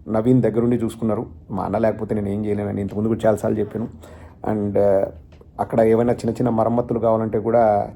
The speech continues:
చేస్తా అని చెప్పాను. నిన్న ఈ సీసీ కెమెరాలని, అలాగే వాటర్ కూలర్ని మా అమ్మగారి చేతుల మీదుగా ఓపెన్ చేయించాము.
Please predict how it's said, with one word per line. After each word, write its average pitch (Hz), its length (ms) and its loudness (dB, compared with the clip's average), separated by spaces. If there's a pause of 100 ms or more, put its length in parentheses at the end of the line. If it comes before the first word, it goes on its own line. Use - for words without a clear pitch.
(100)
చేస్తా 117 260 0
అని 110 180 -2
చెప్పాను. 107 320 -6 (580)
నిన్న 117 560 2 (880)
ఈ 131 280 0 (360)
సీసీ 127 320 0
కెమెరాలని, 120 720 2
అలాగే 110 640 0 (640)
వాటర్ 117 360 2
కూలర్ని 120 600 0 (560)
మా 110 440 0
అమ్మగారి 117 400 0 (100)
చేతుల 117 200 -4
మీదుగా 113 500 0 (360)
ఓపెన్ 120 300 4
చేయించాము. 117 580 -4